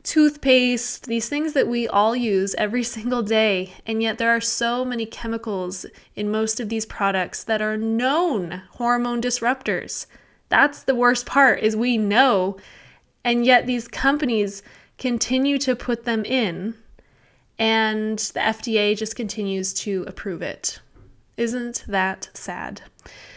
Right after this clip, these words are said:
So this is a reminder to slowly start to upgrade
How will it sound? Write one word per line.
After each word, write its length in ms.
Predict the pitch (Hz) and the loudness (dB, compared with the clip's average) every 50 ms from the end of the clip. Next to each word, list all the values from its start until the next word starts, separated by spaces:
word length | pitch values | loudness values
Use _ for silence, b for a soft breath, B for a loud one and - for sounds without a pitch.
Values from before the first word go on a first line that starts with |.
| B B | B B
So 240 | B - - 226 226 | B 0 2 2 4
this 240 | 220 269 277 277 - | 4 4 2 2 2
is 140 | 294 285 277 | 2 4 6
a 160 | 285 262 262 | 6 6 6
reminder 440 | 254 233 214 208 208 220 220 220 214 | 6 4 4 4 4 4 2 2 0
to 240 | 214 - - 233 | 0 -2 -4 -4
slowly 600 | 214 - - - - 240 240 254 269 285 294 294 269 | -4 -4 -4 -4 -4 -4 -2 -2 0 0 0 0 0
start 340 | 277 - - 226 214 - - | 0 0 0 0 0 0 -2
to 340 | - - - 220 214 208 190 | -6 -6 -4 -2 -2 -2 0
upgrade 800 | - 220 226 220 - - - 220 214 202 196 190 190 185 180 - | 0 0 0 0 -2 -4 -2 -2 0 0 0 0 -2 -2 -4 -8